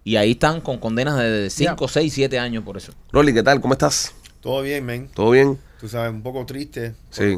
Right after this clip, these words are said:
Speaker 4: por esa noticia y lamentablemente, eh, ma-, imagínate tener que sacrificar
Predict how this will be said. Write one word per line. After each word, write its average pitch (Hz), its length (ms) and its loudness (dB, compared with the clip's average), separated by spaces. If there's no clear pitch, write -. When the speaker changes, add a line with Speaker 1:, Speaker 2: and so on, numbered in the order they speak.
Speaker 4:
por 104 140 -12
esa 113 160 -12
noticia 117 580 -12
y 95 140 -14
lamentablemente, 98 1200 -14
eh, 95 440 -16
ma-, 92 140 -20
imagínate 120 680 -10
tener 113 380 -10
que 110 400 -10
sacrificar 113 840 -10